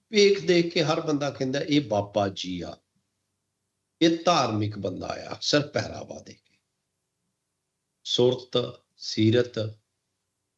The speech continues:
ਉਹਦੀ ਗੱਲਬਾਤ, ਉਹ ਬਾਅਦ ਦੀਆਂ ਗੱਲਾਂ। ਔਰ ਉਹਨੂੰ ਇੱਕ ਕਿਹਾ ਵੀ ਇਹ ਹੁਣ ਦੱਸੋ ਵੀ ਬੰਦਾ ਕੌਣ ਹੈ। ਜਿਹੜਾ ਵੀ ਦੇਖਦਾ ਸੀ ਕਹਿੰਦਾ ਇਹ ਮੁਸਲਮਾਨ ਆ।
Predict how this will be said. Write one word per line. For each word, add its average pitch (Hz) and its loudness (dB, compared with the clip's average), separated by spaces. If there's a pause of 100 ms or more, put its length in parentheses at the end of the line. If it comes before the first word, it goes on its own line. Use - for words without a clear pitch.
(420)
ਉਹਦੀ 127 0
ਗੱਲਬਾਤ, 110 2
ਉਹ 131 -2
ਬਾਅਦ 101 -2
ਦੀਆਂ 107 -6
ਗੱਲਾਂ। - -16 (720)
ਔਰ 190 6
ਉਹਨੂੰ 208 4
ਇੱਕ 170 -2
ਕਿਹਾ 170 2
ਵੀ 175 -2
ਇਹ 202 2
ਹੁਣ 165 0
ਦੱਸੋ 151 0
ਵੀ 151 2
ਬੰਦਾ 123 0
ਕੌਣ 92 -4
ਹੈ। 85 -12
ਜਿਹੜਾ 135 0
ਵੀ 160 2
ਦੇਖਦਾ 113 0
ਸੀ 113 -8
ਕਹਿੰਦਾ 117 -2
ਇਹ 147 -2
ਮੁਸਲਮਾਨ 131 2
ਆ। - -16